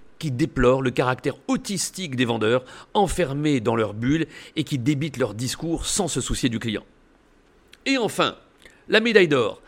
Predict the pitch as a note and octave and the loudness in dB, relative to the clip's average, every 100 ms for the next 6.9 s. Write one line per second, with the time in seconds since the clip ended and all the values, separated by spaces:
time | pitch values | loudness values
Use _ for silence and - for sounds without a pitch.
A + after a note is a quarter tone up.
0 | - - - - F3 G3 F#3+ - - - | -20 -20 -8 0 2 2 0 -4 -8 -2
1 | B3+ G#3 - B3 G#3 - G#3 F#3+ - G3 | -2 -2 -2 -2 -2 -4 -4 -4 -2 0
2 | F3+ A#2+ C3 B2 D3 D#3 - G#3 A3+ - | 0 2 0 0 0 0 0 -2 -2 0
3 | D#3+ - A#3+ G3+ E3+ F3 F3 D#3+ A#2 - | -2 2 0 2 0 0 2 2 0 -6
4 | - - - - C4 C4 G3 G#3+ - - | -20 -20 -20 0 2 2 0 -2 0 0
5 | E3 C#3+ - B2+ G#2+ G#2+ D#3+ A3+ - - | 0 -2 -6 -6 -4 2 2 2 -6 -20
6 | _ - E3 C#3 - B2+ C3 C#3+ | _ -8 0 0 4 6 6 2